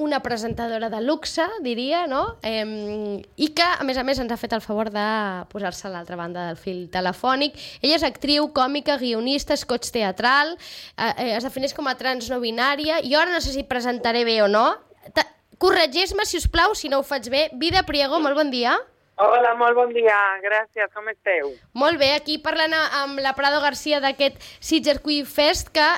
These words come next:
Speaker 1: inauguraràs divendres, eh, tu a Sitges. No sé una mica com, com va arribar aquesta invitació i si d'alguna manera, em, et sents, eh, sents que et representa aquest festival o,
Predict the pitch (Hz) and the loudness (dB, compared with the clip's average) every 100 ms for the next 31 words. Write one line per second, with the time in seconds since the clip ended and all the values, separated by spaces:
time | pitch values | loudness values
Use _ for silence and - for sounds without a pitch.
0 | - 330 302 294 294 277 311 311 330 285 | 2 2 4 4 2 4 2 2 2 2
1 | 285 302 359 330 262 - 247 233 233 226 | 2 2 4 2 2 -2 0 0 0 -2
2 | 220 294 277 262 302 254 330 311 262 285 | -2 2 2 2 -2 0 0 0 0 0
3 | 294 302 302 277 262 - - - 269 277 | 2 2 0 0 -4 -10 -18 -4 0 4
4 | 302 302 285 285 285 294 277 277 254 - | 2 4 0 0 -2 -2 -4 -4 -4 0
5 | 277 311 339 285 247 254 277 269 262 269 | 2 2 0 -2 -2 0 0 0 2 4
6 | 285 - 247 233 226 220 214 - - - | 2 0 -6 -6 -6 -6 -8 -12 -20 -20
7 | - - 233 285 269 - 269 247 285 269 | -12 -8 0 2 0 0 0 2 0 2
8 | 320 269 285 277 254 254 262 269 269 262 | 0 0 2 2 0 -2 0 0 -2 -4
9 | - 254 - 240 247 294 285 | -2 -2 -2 2 4 4 4